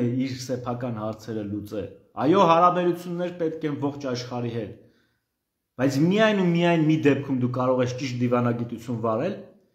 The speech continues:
եթե դու հայամետ ես ու հայակենտրոն ես, և քո հիմքերը, և քո հիմքերը բացառապես հայկական են։ Ու դու սկսում ես վարել դիվանագիտություն,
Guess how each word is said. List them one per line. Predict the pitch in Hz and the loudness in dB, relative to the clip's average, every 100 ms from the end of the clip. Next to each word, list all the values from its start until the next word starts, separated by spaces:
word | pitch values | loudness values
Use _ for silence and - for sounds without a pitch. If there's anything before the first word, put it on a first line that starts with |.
| _ _ _ | _ _ _
եթե | 135 139 165 | -2 2 4
դու | 175 147 | 6 4
հայամետ | 135 156 156 156 156 | 6 6 6 4 0
ես | 185 185 | -2 -6
ու | 156 127 | -6 -2
հայակենտրոն | 135 143 139 139 131 127 135 117 | 0 0 0 0 0 0 2 2
ես, | 98 - - _ _ _ _ _ _ _ _ _ _ _ _ _ 123 | -2 -8 -16 _ _ _ _ _ _ _ _ _ _ _ _ _ -2
և | 120 151 151 | 4 4 2
քո | - 123 | 0 0
հիմքերը, | 127 151 147 - 208 254 113 - - _ | 2 0 0 -2 -4 -2 -4 -8 -16 _
և | - 113 - | -16 -16 -14
քո | 123 | -14
հիմքերը | 117 110 - 110 110 - _ _ - | -10 -10 -12 -14 -14 -16 _ _ -2
բացառապես | 165 175 180 160 156 165 - | -2 2 2 2 0 -4 -6
հայկական | 120 110 110 104 95 92 | -8 -8 -10 -10 -12 -14
են։ | - _ _ _ _ _ _ _ - | -20 _ _ _ _ _ _ _ -6
Ու | |
դու | 139 | 0
սկսում | 165 - - 175 | 0 -2 -4 0
ես | 147 | 0
վարել | 120 127 139 | 2 4 2
դիվանագիտություն, | 123 123 135 131 123 127 127 190 226 | 2 0 0 0 -2 -4 -6 -6 -8